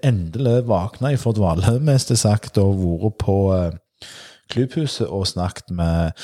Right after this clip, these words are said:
Kevin Knappen, som vi skal ta oss og høre på det.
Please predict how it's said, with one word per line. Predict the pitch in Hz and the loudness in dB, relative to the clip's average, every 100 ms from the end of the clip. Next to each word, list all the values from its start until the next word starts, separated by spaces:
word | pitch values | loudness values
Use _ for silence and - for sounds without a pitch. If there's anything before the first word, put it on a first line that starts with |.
| - - - | -16 -16 -2
Kevin | 107 98 95 | 0 2 2
Knappen, | 131 143 110 | 2 2 2
som | 87 101 | 0 2
vi | 98 | 2
skal | 98 - 90 | 2 0 -2
ta | 101 104 | 0 0
oss | 90 87 - | 0 -4 -2
og | 85 85 | -2 -2
høre | 82 82 - | -4 -4 -6
på | - | -4
det. | 85 | -6